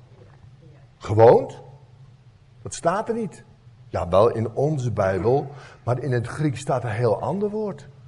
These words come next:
Daar staat getabernakeld. Wat is dat, een tabernakel? Een tent. Zoals het heiligdom van God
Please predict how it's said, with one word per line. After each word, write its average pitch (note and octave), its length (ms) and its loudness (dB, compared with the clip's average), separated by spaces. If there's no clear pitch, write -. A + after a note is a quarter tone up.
Daar A#2+ 160 -4
staat G2+ 400 -4
getabernakeld. G#2+ 1600 0
Wat A2 120 -8
is C#3 140 -6
dat, A2 180 0
een A#2+ 140 -6
tabernakel? G2 680 -2
Een G3 180 -2
tent. B3+ 440 6
Zoals G#3 260 10
het F#3 100 4
heiligdom G#3 720 10
van F#3+ 180 0
God A3+ 400 0